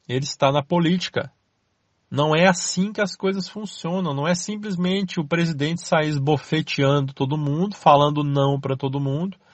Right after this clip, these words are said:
Tem que saber conversar, tem que saber conduzir. O caso do juiz de garantia foi aquela celeuma toda. E aí? Cadê? Cadê? Cadê? Cadê? O negócio vai ficar parado lá, sabe-se lá quanto tempo. Porque é inviável a aplicação.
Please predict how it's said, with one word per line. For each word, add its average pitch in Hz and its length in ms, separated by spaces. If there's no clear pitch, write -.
Tem 185 140
que 185 80
saber 202 320
conversar, 185 600
tem 185 140
que 180 40
saber 190 380
conduzir. 185 640
O 165 100
caso 196 400
do 190 60
juiz 196 260
de 170 60
garantia 170 520
foi 226 200
aquela 220 260
celeuma 208 500
toda. 196 320
E 262 40
aí? 208 320
Cadê? 285 480
Cadê? 247 360
Cadê? 233 440
Cadê? 226 520
O 208 60
negócio 247 300
vai 269 100
ficar 269 180
parado 233 480
lá, 233 100
sabe-se 254 320
lá 254 120
quanto 269 260
tempo. 269 580
Porque - 260
é 302 140
inviável 285 560
a 285 60
aplicação. 277 920